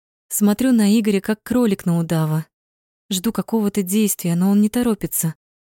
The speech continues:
только пожирает меня раздевающим взглядом. Всю от макушки до пяток. Смакует, растягивает удовольствие.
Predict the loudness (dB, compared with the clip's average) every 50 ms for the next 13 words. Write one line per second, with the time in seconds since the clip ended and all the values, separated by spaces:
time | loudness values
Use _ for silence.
0 | _ _ -8 -8 -6 -6 -6 -4 -4 -2 -2 0 0 0 0 -2 -2 -2 -2 0
1 | 0 0 -2 -2 -4 -4 -6 -6 -4 -4 -4 -4 -4 -4 -4 -4 -6 -6 -6 -6
2 | -4 -4 -2 -2 -2 -4 -6 -6 -8 _ _ _ _ _ _ _ _ _ _ _
3 | _ _ -8 -6 -6 -4 -2 -2 -2 -2 -2 -4 -4 -4 -4 -6 -6 -4 -4 -4
4 | -4 -4 -6 -6 -6 -6 -6 -6 -10 -12 -14 -18 _ _ _ _ _ _ _ _
5 | _ _ _ _ -10 -6 -2 0 0 0 -2 -4 -4 -4 -4 -4 -6 -8 -12 -16
6 | _ _ _ _ _ _ _ _ _ _ -6 -2 -2 -2 -2 -2 -4 -4 -4 -4
7 | -4 -4 -4 -4 -4 -4 -2 -2 -2 -2 -2 -4 -4 -6 -8 -8 -4 -4 -4 -4
8 | -4